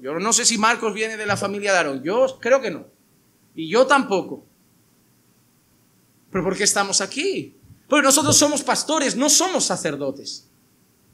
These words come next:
Nosotros no somos sacerdotes, somos pastores. Puede ser que como pastores hagamos alguna tarea sacerdotal,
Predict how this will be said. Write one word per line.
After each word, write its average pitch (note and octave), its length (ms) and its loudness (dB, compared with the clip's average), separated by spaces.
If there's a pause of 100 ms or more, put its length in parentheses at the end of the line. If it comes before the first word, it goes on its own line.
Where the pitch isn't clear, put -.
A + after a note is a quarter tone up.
(640)
Nosotros D4 320 0
no C#4 180 2
somos D#4+ 460 4
sacerdotes, F#3 800 0
somos D4+ 280 -2
pastores. F3+ 800 -6 (920)
Puede F4 320 6
ser D4+ 280 4
que D4 120 -2
como B3 240 0
pastores A#3+ 680 2
hagamos C4 440 2
alguna C#4 420 2
tarea B3 480 4
sacerdotal, F3 880 0